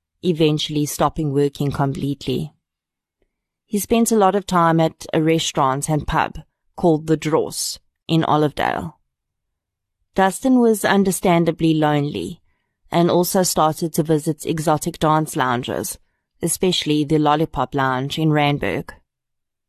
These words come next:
The sex work trade in South Africa,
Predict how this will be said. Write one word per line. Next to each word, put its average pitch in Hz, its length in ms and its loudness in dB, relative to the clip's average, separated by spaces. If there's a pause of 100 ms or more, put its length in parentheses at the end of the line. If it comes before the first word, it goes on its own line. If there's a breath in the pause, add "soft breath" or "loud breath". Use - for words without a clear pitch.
(1160)
The 208 120 0
sex - 340 -2
work 160 200 0
trade 151 300 0
in 156 120 2
South 151 240 -2
Africa, 147 580 -2